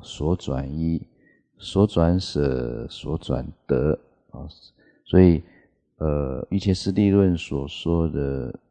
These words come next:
无余一涅盘界，就是所转得的部分啊。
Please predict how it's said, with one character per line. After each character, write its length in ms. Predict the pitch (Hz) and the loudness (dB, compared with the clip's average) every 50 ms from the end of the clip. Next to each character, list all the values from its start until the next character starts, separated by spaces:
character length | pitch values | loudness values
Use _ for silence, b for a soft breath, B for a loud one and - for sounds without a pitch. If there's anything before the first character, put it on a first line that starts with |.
| _ _ _ - | _ _ _ -2
无 140 | 92 101 | 2 6
余 140 | 107 107 101 | 8 8 8
一 200 | 95 95 98 98 | 8 6 6 6
涅 180 | 95 95 90 82 | 6 4 4 4
盘 260 | 73 73 71 71 71 | 2 0 -2 -4 -4
界， 220 | - - 82 78 | -6 -6 -6 -4
就 100 | 78 78 | -4 -4
是 160 | 73 73 78 76 | -6 -8 -10 -10
所 240 | - - 69 67 71 | -10 -10 -10 -10 -10
转 240 | - - - 110 - - - _ | -10 -10 -12 -12 -12 -16 -14 _
得 180 | - 64 64 | -8 -6 -6
的 120 | 64 65 65 | -6 -8 -10
部 240 | - - 73 69 69 | -8 -6 -6 -6 -6
分 320 | 73 - - 67 69 67 67 69 80 82 82 | -8 -6 -2 -2 -2 -2 -4 -8 -12 -14 -12
啊。 200 | 78 - - | -10 -10 -12